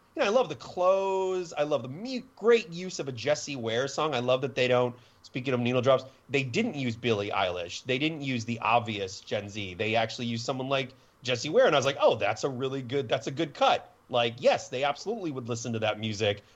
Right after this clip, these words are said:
but it's not obvious. Like, um, it's a, it's a pilot where you basically are meeting the characters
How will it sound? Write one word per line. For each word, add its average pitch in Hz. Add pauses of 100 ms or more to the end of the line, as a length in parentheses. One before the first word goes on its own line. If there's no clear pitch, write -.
(100)
but 127
it's 120
not 123
obvious. 113
Like, 98 (360)
um, 101 (400)
it's 143
a, 160
it's 151
a 151
pilot 170
where 147
you 139
basically 139
are 123
meeting 135
the 127
characters 123